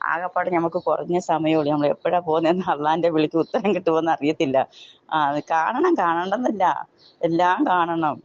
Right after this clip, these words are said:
ഇതിനൊരു സമയം സന്ദർഭമൊക്കെ ഉണ്ടെന്ന്" പറഞ്ഞു. അങ്ങനെ ഞാൻ പറഞ്ഞു കൊടുത്തു. അൽഹംദുലില്ലാ, അല്ലാ ഹൈറായി. ഒത്തിരി പേർക്ക് ഞാൻ പറഞ്ഞു കൊടുത്തിട്ടുണ്ട് മോളെ. ഇത് മോന്റെ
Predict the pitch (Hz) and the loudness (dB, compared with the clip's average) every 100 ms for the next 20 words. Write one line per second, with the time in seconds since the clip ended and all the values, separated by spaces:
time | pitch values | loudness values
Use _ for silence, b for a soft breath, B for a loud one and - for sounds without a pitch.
0 | _ 156 185 196 - 170 160 175 214 170 | _ -6 -2 0 0 -2 0 0 0 0
1 | 165 175 170 165 139 151 147 127 127 - | 0 -2 -2 0 0 0 -2 -2 -10 -20
2 | _ b b b 156 160 175 170 165 160 | _ b b b -2 0 0 0 0 0
3 | 185 160 160 156 160 160 165 156 156 147 | 0 0 0 -2 0 0 2 2 2 0
4 | 151 160 165 151 151 151 139 160 170 175 | -2 -2 -2 -2 0 -2 -2 -4 -2 2
5 | 180 190 170 160 160 156 151 151 147 - | 2 2 0 0 -2 -4 -2 -2 -2 -8
6 | 143 135 143 151 143 139 139 | -6 -4 -2 -2 -2 0 0